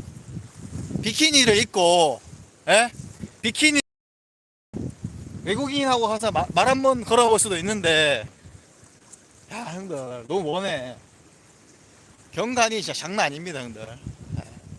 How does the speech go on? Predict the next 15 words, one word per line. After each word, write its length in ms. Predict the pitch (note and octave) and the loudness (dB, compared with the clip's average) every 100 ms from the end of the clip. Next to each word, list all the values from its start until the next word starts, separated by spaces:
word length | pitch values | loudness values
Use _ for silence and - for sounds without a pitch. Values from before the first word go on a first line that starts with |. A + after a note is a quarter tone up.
| - - - _ _ - _ _ _ - | -20 -20 -20 _ _ -20 _ _ _ -8
몰디브가 600 | D3 A3+ D4 C#4 A#3+ G3+ F#3 | 0 4 4 4 4 4 4
이런 220 | A#3 C#4 | 2 2
곳이에요, 300 | A3 F3 D3 | 0 0 -2
몰디브가. 760 | C#3 D3+ E3+ C#3+ A#2+ A2+ A#2 A2 _ _ - _ _ _ _ _ _ _ _ - - | -4 -6 -6 -8 -8 -10 -10 -14 _ _ -20 _ _ _ _ _ _ _ _ -20 -4
자, 180 | - G3 | 4 4
몰디브 460 | F3+ B3+ C#4+ D4 B3+ G#3+ | 6 4 6 4 4 2
하루 360 | - B3+ C#4 | 4 2 4
숙박료, 500 | A#3 C#4 C#4+ C#4 B3 G#3 | 0 2 4 6 4 0
형들. 500 | G#3 F#3+ D3 C#3+ C3+ | -2 0 2 2 2
한국 300 | A#3+ A#3 F#3+ | 0 -2 0
돈, 260 | G3+ G3+ G3+ - - - - - - - - - - - - - _ _ _ - | 4 4 2 -10 -20 -20 -20 -20 -20 -20 -20 -20 -20 -20 -20 -20 _ _ _ -12
한국 280 | - C#4 A#3+ | -4 -4 2
돈 280 | B3 C4 B3+ | 4 4 4
백이십만 680 | F3+ A3+ A3 E3+ G#3 G#3 | 2 2 4 0 4 4
원. 120 | F3+ | 4